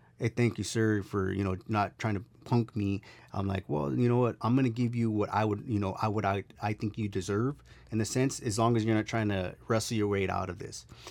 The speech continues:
And then there's another way, another story I had is that, um, we deal, I deal with some bad, bad people. And this guy, he just committed a crime against a young person, a young child. And I was just, I was just so disgusted.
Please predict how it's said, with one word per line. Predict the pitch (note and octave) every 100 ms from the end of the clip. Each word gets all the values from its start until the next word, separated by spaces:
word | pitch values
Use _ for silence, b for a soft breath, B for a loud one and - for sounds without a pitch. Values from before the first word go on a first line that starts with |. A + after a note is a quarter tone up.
| B B
And | C3+ C3
then |
there's | F3 F3+
another | F3 F3 F3
way, | C3 G#2+
another | G#2 A2 C#3 C3
story | - A#2
I | G#2+
had | G#2+ G#2+
is | G#2
that, | G2 F#2+
um, | F#2 F2 F#2+ - B B B B B -
we | C#3
deal, | F#3+ F3
I | B2+
deal | D3
with | B2+
some | - F#2
bad, | F#2+ G2 G2 F#2
bad | F#2+ F#2 F2+
people. | - F#2+ - F2+ - B B B
And | G2+
this | G#2
guy, | - G#2+ G2+
he | G2+
just | G#2 -
committed | G#2 G#2 G2
a |
crime | F#2+ G#2 G#2
against | G2+ G2+ G2 -
a | G2
young | G2 G2 G2+
person, | - A2 G2+ - G#2+
a |
young | G2+ G2
child. | G2 - G2 G2+
And | G2 F#2+ E2+ B B B B - - -
I | -
was | A2+
just, | G#2+ - - -
I |
was | C3+ A#2+
just | C#3+ -
so | - D3 E3
disgusted. | C#3+ B2 - A#2+ A#2+ - -